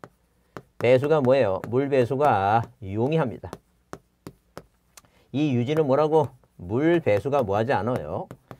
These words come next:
물 배수가 용이하지 아니합니다. 그래서 여기 지문에서 두 번째 줄에 물을 상수로 직접 이용한다는 것, 직접 이용한다는 건 뭐예요?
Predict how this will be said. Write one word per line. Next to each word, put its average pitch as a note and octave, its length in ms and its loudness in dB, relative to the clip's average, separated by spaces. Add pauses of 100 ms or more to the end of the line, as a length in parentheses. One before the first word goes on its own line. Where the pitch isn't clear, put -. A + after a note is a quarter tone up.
(280)
물 A#2+ 200 0
배수가 B2+ 560 2 (440)
용이하지 A#2 680 0 (560)
아니합니다. G2+ 600 -2 (360)
그래서 B2+ 200 6
여기 C#3 340 8
지문에서 D#3+ 680 8 (800)
두 C3 100 4
번째 D3+ 240 8
줄에 C#3 640 10
물을 B2+ 280 4
상수로 F#3+ 380 2
직접 D#3+ 440 0
이용한다는 B2+ 520 0
것, A2 140 -10
직접 - 340 -4
이용한다는 G#2 460 -2
건 G#2+ 120 -6
뭐예요? E2 400 -8